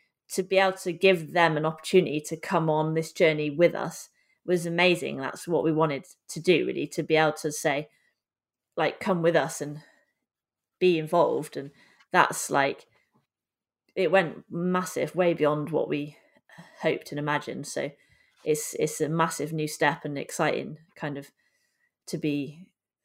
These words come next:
three D printing our own bikes. We additive manufacturing, that's how we pr-, produce them. And it's all done here in, in Wales. So we're having,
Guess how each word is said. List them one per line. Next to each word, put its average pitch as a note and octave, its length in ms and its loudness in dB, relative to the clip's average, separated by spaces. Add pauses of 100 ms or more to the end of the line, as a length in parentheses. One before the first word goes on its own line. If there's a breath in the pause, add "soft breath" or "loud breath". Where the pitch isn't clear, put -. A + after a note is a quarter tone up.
(140)
three F3+ 240 6
D E3 160 2
printing D#3+ 640 0 (480 soft breath)
our D3 180 4
own D3 160 2
bikes. C#3+ 460 0
We C#3+ 240 -10 (440)
additive D3 340 -4
manufacturing, D3+ 680 0
that's - 160 -10
how C3+ 160 -2
we C3+ 240 -6
pr-, - 120 -18 (260)
produce D3 400 -6
them. C3 220 -10 (500)
And D3+ 100 -4
it's C#3+ 140 -6
all E3 280 4
done D3+ 220 2
here D3 240 2
in, C#3+ 180 -8
in D3 180 -4
Wales. C#3 400 0
So C3+ 240 -6
we're D#3 120 -6
having, C#3+ 440 -6